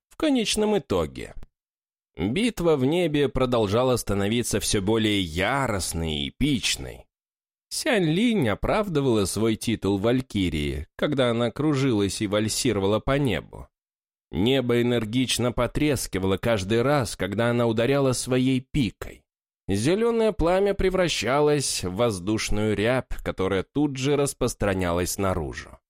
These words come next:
По ходу боя она неоднократно заставляла Джан Пена отступать назад, и казалось, что Джан Пен едва держится.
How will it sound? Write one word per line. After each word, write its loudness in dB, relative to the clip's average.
По 0
ходу 2
боя 2
она 2
неоднократно 0
заставляла 2
Джан 0
Пена 0
отступать -4
назад, 0
и 2
казалось, 0
что -4
Джан 0
Пен -2
едва -2
держится. -6